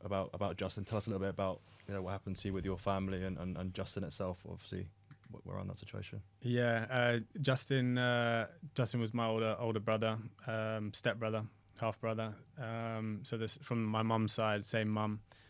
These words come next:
Speaker 2: Um, and then, uh, you know, in, in twenty eighteen, he, um, you know, he, he took his own life. So it's, uh, it's a very, very weird, even now, just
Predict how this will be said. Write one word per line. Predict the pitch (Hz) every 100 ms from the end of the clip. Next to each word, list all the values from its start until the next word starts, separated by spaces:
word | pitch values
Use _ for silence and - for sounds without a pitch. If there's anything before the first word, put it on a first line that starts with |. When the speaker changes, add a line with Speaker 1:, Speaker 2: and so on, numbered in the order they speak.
| - - - - 113
Speaker 2:
Um, | 113 110 110 107 98
and | 113
then, | 113 110 110 107 107 -
uh, | 120 110 - - - _ - - -
you | 220 127
know, | 117
in, | 113
in | 127 113
twenty | - 120 117
eighteen, | 110 107 117 113 110
he, | 110 110 110
um, | 107 107 101 - 156
you | 110
know, |
he, | 107 110 - - -
he | 107
took | 107 - 107
his | 104
own | 107 104
life. | 117 110 -
So | - 107 104 - - - - - - -
it's, | 110 -
uh, | 113 113 110 110 101 - - - - - - - -
it's | 113 113
a |
very, | 110 113 110
very | 110 107
weird, | 110 117 110 104
even | 117 107 107
now, | 113 107 104
just | 101 - -